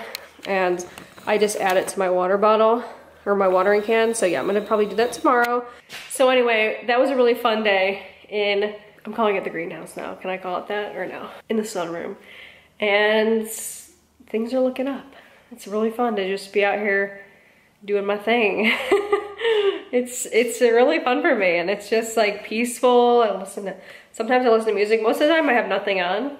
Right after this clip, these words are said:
I'm wearing clothes, I just don't have any. I don't have any <laughs> music on or videos or anything, but I just love it.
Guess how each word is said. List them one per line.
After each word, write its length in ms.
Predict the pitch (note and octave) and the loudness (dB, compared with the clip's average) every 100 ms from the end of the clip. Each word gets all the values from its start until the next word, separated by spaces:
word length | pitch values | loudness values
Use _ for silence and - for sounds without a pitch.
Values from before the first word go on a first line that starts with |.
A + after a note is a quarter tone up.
| - | -14
I'm 80 | A3 | -4
wearing 200 | G#3+ F3+ | -2 -2
clothes, 340 | F3+ E3+ A#2+ F3 | -4 -6 -6 -8
I 80 | |
just 180 | F3 F3 | -10 -12
don't 120 | - | -12
have 120 | F#3 - | -10 -8
any. 160 | - - - _ _ A3 | -8 -10 -20 _ _ -4
I 40 | |
don't 120 | G#3 | -4
have 80 | D3+ | -4
any 80 | - | -8
<laughs> 80 | - | -10
music 380 | - - A3 | -8 -8 -6
on 240 | - F#3+ G3 | -6 -8 -6
or 180 | F#3+ F#3 | -8 -6
videos 420 | F3+ F3 - - | -8 -6 -8 -6
or 60 | |
anything, 400 | - - E3+ F3+ | -8 -8 -8 -6
but 340 | F3+ E3+ - - | -2 -2 -2 -8
I 100 | G3+ | -8
just 220 | G3 G#3+ | -8 -8
love 240 | E3 F#3+ G#3+ | -4 -2 0
it. 260 | C3+ D3 | -2 -4